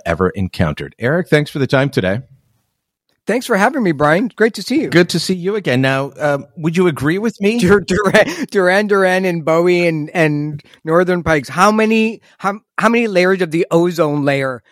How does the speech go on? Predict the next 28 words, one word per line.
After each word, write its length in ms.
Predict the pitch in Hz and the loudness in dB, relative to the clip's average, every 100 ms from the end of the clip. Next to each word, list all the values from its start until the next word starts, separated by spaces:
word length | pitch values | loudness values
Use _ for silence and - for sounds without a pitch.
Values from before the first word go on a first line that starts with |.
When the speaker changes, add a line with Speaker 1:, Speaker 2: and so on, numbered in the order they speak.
| _ 139 | _ -10
Speaker 2:
do 160 | 127 | -2
you 100 | 165 | 0
think 220 | 156 165 | 2 0
would 160 | 151 147 | 0 -2
destroy 520 | 139 - 165 151 143 | -4 -8 -2 2 2
that 280 | 127 143 135 | 0 -2 -2
very 380 | 139 151 143 143 | 0 2 2 0
night, 300 | 143 135 127 | 0 -2 0
Speaker 1:
Uh, 120 | 180 170 - | 0 0 -2
Speaker 2:
thanks 300 | 160 151 120 | -2 -2 -4
to 120 | - | -6
that 220 | 143 131 127 | -4 -4 -4
show 320 | - 156 147 | 2 2 4
in 100 | 147 | 0
the 100 | 143 | 0
audience? 320 | 135 139 135 | -2 -2 0
Speaker 1:
Due 100 | 143 | 0
to 80 | 135 | 2
the 80 | 120 | 0
hairspray? 640 | 127 143 - 160 190 240 _ _ _ _ _ _ - | 0 -4 -4 -2 -2 -4 _ _ _ _ _ _ 0
Speaker 2:
Yeah. 300 | 165 160 131 - - - - - - | 4 4 4 -2 -4 -4 -6 -18 -2
Speaker 1:
<laughs> 0 | 156 - - - 330 - | 0 0 -4 -4 -4 -2
Peter 160 | - | -2
Frampton, 600 | 202 170 165 160 131 107 98 - - - | -2 0 0 0 -2 -4 -8 -14 -18 -2
uh, 200 | 120 123 | 0 0
played 340 | - 135 143 | -2 -2 -2
for 140 | - 135 | -4 -4
Bowie. 540 | 135 175 101 69 71 | 0 0 -2 -10 -20